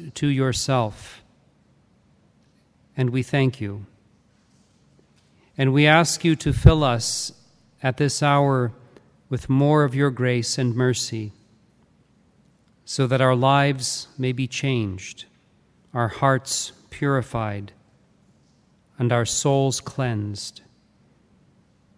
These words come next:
and we may embrace you and cling to you now and throughout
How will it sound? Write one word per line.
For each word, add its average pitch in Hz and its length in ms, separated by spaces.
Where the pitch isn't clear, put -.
and 127 160
we 147 120
may 143 220
embrace 143 560
you 147 220
and 127 180
cling 151 320
to 139 160
you 123 220
now 123 460
and 117 260
throughout 117 680